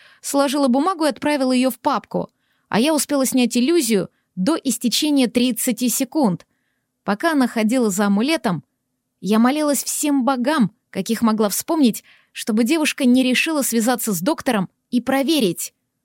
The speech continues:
«Распишитесь». Сделав пометку в журнале, медсестра подала мне перо. Выводя надпись, я старалась не улыбаться. Всё же гонец,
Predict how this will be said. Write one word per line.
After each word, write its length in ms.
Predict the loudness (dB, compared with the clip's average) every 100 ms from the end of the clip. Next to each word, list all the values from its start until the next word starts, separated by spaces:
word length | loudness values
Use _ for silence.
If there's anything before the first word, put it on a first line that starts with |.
| _ _ _ _
«Распишитесь». 800 | -4 0 0 0 -2 -2 -4 -6 _ _ _ _ _ _ _ _ _
Сделав 440 | -6 0 0 0
пометку 420 | 0 2 2 0 -2
в 60 |
журнале, 580 | 0 2 2 0 -2 -4 -8 _ _ _
медсестра 640 | 0 0 0 -4 0 -2 -2 -10 _ _
подала 380 | 2 2 2 4
мне 180 | 4 2
перо. 440 | 0 2 0 -2 -10 _ _ _ _ _ _ _
Выводя 460 | 0 2 2 2 2
надпись, 560 | 2 0 -2 -2 -4 -12 _ _ _
я 120 | -2
старалась 640 | -2 0 0 2 0 0 -6 _
не 200 | 4 6
улыбаться. 640 | 4 2 0 -2 -2 -6 -8 _ _ _ _ _
Всё 220 | -2 0
же 120 | 0
гонец, 540 | 2 2 2 0 -6